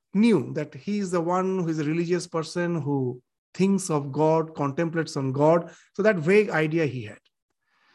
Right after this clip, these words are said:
So now this child, out of curiosity, he asked Swamiji whether he, uh,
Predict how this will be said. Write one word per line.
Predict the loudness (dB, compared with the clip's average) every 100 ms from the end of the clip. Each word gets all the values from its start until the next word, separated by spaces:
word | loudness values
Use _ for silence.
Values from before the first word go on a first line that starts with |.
| _
So | -2
now | 2 2
this | 2 -2
child, | 0 0 0
out | -2
of | -6 -6
curiosity, | -4 -2 -2 -4 -4
he | -6 -8 -6
asked | 0 2 0 -6 -16 _ _ -14
Swamiji | -10 -8 -8 -12 -18 _ _ _ _ _ _ _ _ _ _
whether | 6 8 6 0 _ _ _ _ _
he, | 4 6 4 2 -14 -20 -20 -20 -20 _ _ -2
uh, | 0